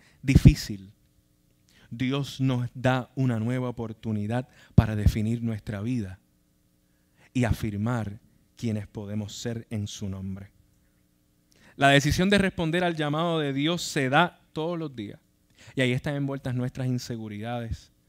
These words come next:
nuestras tristezas, nuestros quebrantos, nuestros dolores, pero ahí también está envuelto el Dios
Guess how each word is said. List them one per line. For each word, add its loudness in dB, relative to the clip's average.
nuestras -2
tristezas, -8
nuestros -8
quebrantos, -10
nuestros -8
dolores, -4
pero -6
ahí -2
también -2
está -6
envuelto -6
el -6
Dios -10